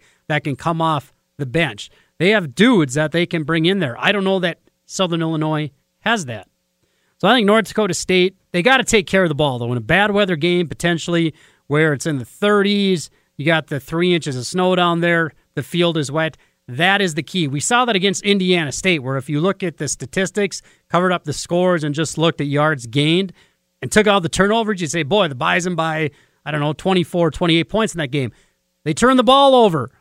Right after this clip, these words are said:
They fumbled the ball three or four times, allowing Indiana State to stay in the contest. If the Bison take care of the ball, I think they're gonna win comfortably in a thirty-four to fourteen kind of game.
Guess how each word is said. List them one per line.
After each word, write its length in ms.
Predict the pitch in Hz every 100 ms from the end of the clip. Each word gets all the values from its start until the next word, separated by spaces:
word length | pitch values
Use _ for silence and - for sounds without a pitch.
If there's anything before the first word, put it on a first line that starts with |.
| -
They 100 | 170
fumbled 300 | 226 247 226
the 40 |
ball 240 | 165 180 175
three 220 | - 175
or 40 |
four 240 | 160 190 185
times, 540 | - 262 185 - - _ _ -
allowing 320 | 151 170 160
Indiana 400 | 170 165 165 143
State 380 | - 147 156 -
to 80 | 147
stay 320 | - 147 143
in 180 | 165 143
the 80 | 139
contest. 520 | 185 190 - 117 -
If 80 | 120
the 80 |
Bison 540 | 117 175 214 220 226 190 _ _ _
take 240 | - 185 190
care 260 | 180 190
of 100 | 185
the 80 | 147
ball, 440 | 135 185 139 123 - _ _ -
I 100 | 170
think 200 | 175 180
they're 120 | 175
gonna 160 | 156 160
win 220 | 151 156
comfortably 720 | - 180 - 160 135 147 175
in 80 | 156
a 220 | 117 117
thirty-four 1900 | - _ - 180 180 180 180 175 180 170 170 175 165 - - - 170 170 170 151
to 320 | 135 135 131 - _ _ _
fourteen 880 | 175 185 - 185 170 170 165 160 139
kind 180 | 170
of 60 | 147
game. 260 | 170 117